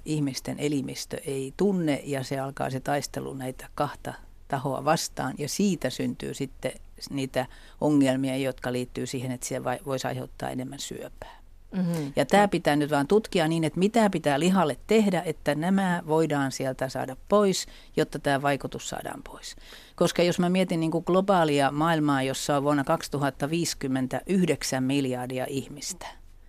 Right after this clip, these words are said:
Speaker 1: niin on aivan mahdoton ajatus luopua siis kokonaan lihasta. Silloin täytyy löytää ratkaisut siihen,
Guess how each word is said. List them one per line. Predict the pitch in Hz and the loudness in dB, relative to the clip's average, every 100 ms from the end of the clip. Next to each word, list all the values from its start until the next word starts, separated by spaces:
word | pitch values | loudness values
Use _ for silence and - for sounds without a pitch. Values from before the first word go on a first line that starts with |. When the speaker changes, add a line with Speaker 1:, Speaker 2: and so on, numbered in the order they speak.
| - - - | -20 -20 -8
Speaker 1:
niin | 139 139 135 - | -2 0 0 -2
on | 147 | -2
aivan | 139 175 160 | 2 2 2
mahdoton | 143 147 151 131 135 | 0 0 -2 -4 -4
ajatus | 135 139 131 127 - - - - - - | -2 -4 -4 -10 -16 -20 -20 -20 -20 -6
luopua | 147 131 - 127 | 0 0 0 -2
siis | - 135 123 | -2 -6 -6
kokonaan | - 143 139 131 131 | -8 -2 -2 -2 -2
lihasta. | 135 135 131 - 120 | -4 -2 -4 -6 -6
Silloin | 160 170 147 | -2 -2 -2
täytyy | 139 135 139 135 | -2 -4 -4 -2
löytää | 135 131 131 | -2 -2 -4
ratkaisut | 135 160 175 - 127 - - | 0 0 0 -4 -10 -10 -10
siihen, | - 147 139 123 135 | -4 0 0 -2 -10